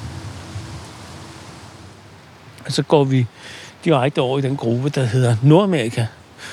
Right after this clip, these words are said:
for nåletræernes vedkommende. Øh, en gruppe, som er utroligt spændende, fordi der er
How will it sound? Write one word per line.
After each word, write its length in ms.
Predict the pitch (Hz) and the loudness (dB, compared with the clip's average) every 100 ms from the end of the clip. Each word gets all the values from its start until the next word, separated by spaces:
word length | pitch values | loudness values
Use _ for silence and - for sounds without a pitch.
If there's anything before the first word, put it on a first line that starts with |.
| - - - - | -16 -16 -18 -16
for 140 | - | -2
nåletræernes 600 | 127 120 135 - 135 131 139 | 2 4 2 -2 -4 -4 -2
vedkommende. 420 | 131 147 120 123 - - - - - - - - - - - - - - - - | -2 -2 -2 -6 -10 -18 -20 -20 -20 -20 -20 -20 -20 -18 -18 -18 -20 -20 -20 -10
Øh, 480 | - 120 113 110 110 | -4 -2 0 0 0
en 120 | 131 | -2
gruppe, 360 | 120 131 147 | 0 0 2
som 300 | 165 151 123 | 0 2 2
er 200 | 113 107 107 - - - - - - - - - - - - - - | 2 0 -2 -6 -10 -14 -14 -16 -18 -20 -20 -20 -20 -20 -20 -16 -10
utroligt 560 | 143 - 175 226 170 | -6 -2 0 0 0
spændende, 320 | 160 139 147 | 2 4 4
fordi 200 | 143 131 | 2 0
der 120 | 143 | 2
er 120 | 131 | 2